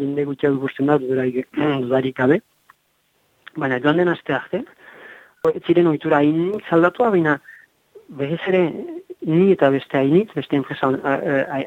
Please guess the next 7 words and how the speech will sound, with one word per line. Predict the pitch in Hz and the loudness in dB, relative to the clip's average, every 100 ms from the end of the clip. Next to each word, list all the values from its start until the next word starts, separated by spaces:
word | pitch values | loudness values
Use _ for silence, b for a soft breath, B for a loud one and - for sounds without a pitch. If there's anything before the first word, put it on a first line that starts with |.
| 135 | -2
hainitzetan, | 139 143 139 170 208 220 b b b _ 151 | 0 0 -2 -4 -4 -6 b b b _ -10
ba, | 123 | -10
etxetik | - 143 147 | -6 -6 -2
ganean, | 135 143 139 | -2 0 0
e, | 131 - 139 220 165 | -2 -4 -6 -6 -6
e, | 127 123 123 123 127 _ _ b b _ | -4 -4 -6 -8 -16 _ _ b b _
e, | 143 | -8